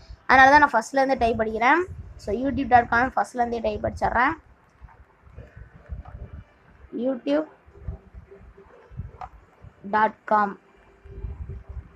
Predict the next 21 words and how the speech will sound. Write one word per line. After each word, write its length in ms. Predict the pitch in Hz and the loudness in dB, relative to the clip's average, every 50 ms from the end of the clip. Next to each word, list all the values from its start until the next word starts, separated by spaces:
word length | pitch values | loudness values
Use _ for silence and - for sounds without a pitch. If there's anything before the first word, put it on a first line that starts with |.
| - - - - - - _ - _ _ _ _ _ _ _ _ _ _ _ - - - - - _ _ _ _ - - - _ _ - | -16 -14 -12 -14 -14 -14 _ -20 _ _ _ _ _ _ _ _ _ _ _ -16 -14 -14 -14 -16 _ _ _ _ -20 -20 -20 _ _ 0
So, 80 | - - | 4 8
அதே 200 | 277 285 302 359 | 8 8 10 10
மாதிரி 200 | 392 381 370 320 302 285 | 10 10 10 8 8 4
இப்படி 240 | 285 - - 349 370 | 4 4 4 6 8
வச்சு 200 | 359 359 - 370 | 6 8 6 6
record 340 | 311 311 311 320 320 269 269 | 6 6 6 6 4 4 4
பண்றதுக்கு 360 | 302 302 285 269 269 269 269 262 254 254 247 247 240 240 240 | 2 4 4 4 4 4 4 4 6 6 6 4 4 4 4
உங்களுக்கு 300 | 247 269 269 269 240 233 | 2 2 2 0 4 4
வேணுமா, 300 | 254 262 262 262 269 294 302 | 4 4 6 6 6 6 6
இல்லை 160 | 294 294 262 262 | 8 6 2 2
இப்படியே 360 | 262 - - - 262 294 302 285 | 0 -6 -8 -2 4 6 8 8
record 340 | 269 - 269 254 - - | 8 8 6 4 4 2
பண்ணிட்டா 280 | - 240 247 233 - 226 | 0 -2 0 4 6 6
அப்படின்னு 360 | 233 226 233 254 262 277 302 359 403 - - - - - - _ - | 6 6 4 0 -2 2 2 2 2 0 -6 -14 -20 -20 -20 _ 8
க-, 200 | 254 247 240 240 240 | 10 10 10 10 8
இந்த 160 | 240 247 240 | 4 0 0
video 220 | 247 285 294 311 294 294 | 0 6 8 8 8 8
கீழே 240 | - 285 294 294 285 | 4 0 4 4 4
மறக்காம 460 | 269 247 240 247 254 - 269 269 269 269 | 6 6 4 4 6 6 6 6 6 4
comment 280 | - 233 233 247 254 240 | 6 4 4 4 2 -2
பண்ணுங்க. 240 | 233 226 214 220 | -2 -2 2 4